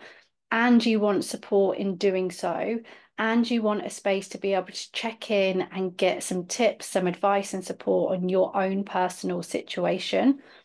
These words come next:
then go to the description and check out Becoming Secure.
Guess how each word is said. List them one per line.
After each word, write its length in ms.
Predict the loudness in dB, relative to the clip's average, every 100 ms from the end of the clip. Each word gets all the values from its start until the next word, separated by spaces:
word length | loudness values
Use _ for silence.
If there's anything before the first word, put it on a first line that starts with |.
| _ _ -2
then 140 | 0
go 200 | 4 4
to 120 | 2 0
the 100 | -2
description 920 | -2 -2 -2 -2 -4 -2 0 -2 -6 _ _ -8
and 180 | -4 -2
check 280 | -4 -4
out 160 | -4 -4
Becoming 380 | -6 -4 -4 -4
Secure. 640 | -4 -6 -2 -2 0 -4